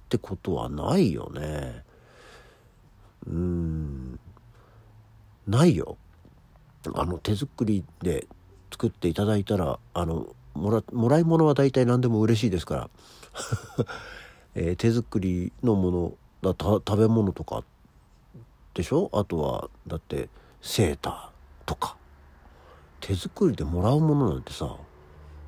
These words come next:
そんなもんじゃないの？あと、何？手作りのものなんか、な、ないよ。そんなに。手作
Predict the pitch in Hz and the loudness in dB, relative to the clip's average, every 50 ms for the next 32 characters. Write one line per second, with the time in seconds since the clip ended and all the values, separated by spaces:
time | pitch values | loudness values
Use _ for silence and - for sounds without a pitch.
0 | - - - - 123 135 147 156 151 156 165 135 - 101 90 85 101 98 80 69 | -18 -6 0 2 4 4 4 4 6 6 6 4 4 0 -2 -2 -2 -2 -2 -4
1 | 69 - - - - - - - - - - - - - - - - - - - | -6 -10 -14 -16 -16 -18 -18 -18 -18 -18 -18 -18 -18 -18 -20 -20 -20 -20 -20 -20
2 | - - - - - - - - - 101 135 - - - 80 65 - - - - | -20 -20 -20 -20 -20 -20 -16 -6 -2 -2 -2 0 0 0 0 0 -4 -10 -16 -20
3 | - - - - 82 90 95 73 62 62 - - - - - - - - - - | -20 -16 -10 -6 -4 -4 -4 -4 -6 -8 -10 -14 -16 -20 -20 -20 -20 -20 -20 -20
4 | - - - - - - 87 90 87 - - 165 214 - - - - 113 92 85 | -20 -20 -18 -12 -6 -4 -2 -2 -2 0 0 0 0 -2 0 0 0 0 2 0
5 | 78 - - - - - - 90 82 71 65 - - - - - - - - - | -4 -4 -8 -12 -10 -6 -2 -2 -2 -2 -4 -8 -12 -14 -14 -14 -14 -14 -16 -18
6 | - - - - - - - - - - 98 - - - - - - - - - | -20 -20 -20 -20 -20 -20 -20 -20 -20 -20 -20 -20 -20 -20 -20 -20 -20 -20 -20 -18
7 | - 50 - - - 92 90 87 90 95 104 113 110 98 85 80 76 - 73 65 | -16 -12 -10 -8 -6 -4 -2 0 0 2 2 2 2 2 0 -2 -6 -8 -8 -8
8 | - - - - 120 139 117 82 67 - - - - - - 139 190 226 202 110 | -8 -10 -6 -2 0 0 0 0 -2 -6 -14 -16 -10 -4 -2 2 4 4 4 4
9 | 82 71 - - - - - - _ _ - - - - - - - - - - | 4 0 -2 -8 -12 -20 -20 -20 _ _ -20 -20 -20 -20 -20 -20 -8 -4 -2 0
10 | - - 95 85 82 90 92 87 80 73 - - - - - - - - - - | 2 2 2 2 0 0 0 -2 -2 -6 -8 -12 -16 -20 -20 -20 -20 -20 -20 -20
11 | - - - - - - - - 131 123 104 147 147 123 - - - - - - | -20 -20 -20 -20 -20 -10 0 2 2 4 6 6 4 4 0 -10 -16 -12 -2 6
12 | - 135 131 - | 8 8 8 8